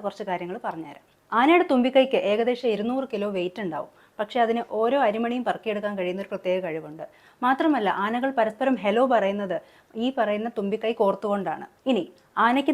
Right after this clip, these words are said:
നീന്താൻ കഴിയും, ആനയ്ക്ക് കോട്ടുവായ ഇടാൻ കഴിയും, പക്ഷെ ആനയ്ക്ക്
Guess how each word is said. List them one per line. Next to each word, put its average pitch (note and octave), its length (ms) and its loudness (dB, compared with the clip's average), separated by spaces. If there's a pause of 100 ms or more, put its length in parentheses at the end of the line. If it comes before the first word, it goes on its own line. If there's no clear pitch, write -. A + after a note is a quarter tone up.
നീന്താൻ A#3 400 6
കഴിയും, F3 280 2 (340)
ആനയ്ക്ക് A#3 340 -4
കോട്ടുവായ B3 420 6
ഇടാൻ F#3 220 2
കഴിയും, E3 300 -6 (220)
പക്ഷെ C#4 160 -2 (100)
ആനയ്ക്ക് C4 240 0